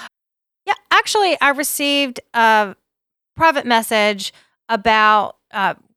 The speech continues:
maybe we were supporting Lori too much and maybe not other people such as Eric Bland. But I believe in our last episode, we said it was perfectly fine for Eric Bland to support his friend.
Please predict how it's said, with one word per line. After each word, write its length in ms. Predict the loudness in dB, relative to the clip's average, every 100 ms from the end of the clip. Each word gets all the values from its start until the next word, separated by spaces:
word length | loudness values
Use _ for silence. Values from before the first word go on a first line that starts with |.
| _ -4
maybe 380 | 0 0 0
we 220 | -2 -4 -4
were 180 | -6 -6
supporting 840 | -8 -4 -2 0 -2 -4 -8 -6
Lori 320 | 0 2 0
too 200 | -2 -2
much 580 | 2 2 2 -2 -10 -14 -18 _
and 360 | -6 -6 -6 -10
maybe 300 | -8 -6 -6
not 260 | -2 -2 -2
other 180 | -4 -6
people 420 | -6 -4 -2 -2
such 220 | -6 -8
as 120 | -8 -6
Eric 280 | -4 -6 -6
Bland. 500 | -2 0 0 -2 -8 _ _ _
But 60 | -10
I 20 | -6
believe 340 | -4 -2 -2
in 80 | 0
our 140 | 0
last 460 | 2 2 2 0 -6 -6
episode, 720 | -4 -4 0 4 4 2 -4 _ _ _
we 100 | -12
said 300 | -2 0 0
it 160 | -2 -2
was 320 | -2 -4 -14 _ _ _ _ _ _ _
perfectly 840 | -6 -4 -6 -6 -2 -2 -2 -8 _ _ _ _ -20
fine 480 | -4 0 2 0
for 200 | -2 -2 0
Eric 340 | 0 -2 -4
Bland 440 | -4 -2 -2 -2 -4
to 460 | -2 0 0 -2
support 480 | -4 -6 -2 -4 -4
his 220 | -8 -10
friend. 540 | -6 -4 -4 -6 -12